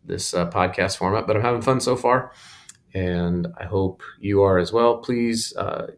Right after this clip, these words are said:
consider giving this a five-star review. Uh, even dropping a review or comments in the, in the review on Apple or Spotify or wherever it is that you're listening to it really helps me out. And that's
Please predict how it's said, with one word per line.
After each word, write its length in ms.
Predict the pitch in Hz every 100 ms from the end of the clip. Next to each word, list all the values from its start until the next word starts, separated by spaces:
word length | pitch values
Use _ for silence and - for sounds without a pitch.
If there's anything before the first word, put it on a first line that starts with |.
| _ _ _ -
consider 340 | 98 107 101
giving 200 | 98 98
this 200 | 95 95
a 80 | 82
five-star 540 | 92 90 87 87 87
review. 420 | 85 98 127 127 123 - - - _ -
Uh, 100 | -
even 480 | 92 87 85 85 85 -
dropping 380 | 90 90 95
a 80 | 92
review 600 | 87 90 90 92 90 87 -
or 280 | 87 78 -
comments 520 | - 110 104 101 95
in 180 | 85 85
the, 160 | 85 82
in 200 | - 90
the 80 | 87
review 320 | 87 98 92
on 120 | 87
Apple 340 | 95 95 98
or 100 | 87
Spotify 460 | 85 - 95 - 87
or 80 | 87
wherever 260 | 87 87
it 60 | 85
is 80 | 78
that 60 |
you're 100 | -
listening 240 | 87 85 87
to 160 | 87
it 100 | 90 - - _
really 160 | - 92
helps 240 | 90 85
me 100 | 92
out. 300 | 104 110 - - _ _ - - _ _ _
And 240 | - - - -
that's 720 | 92 98 98 - - - -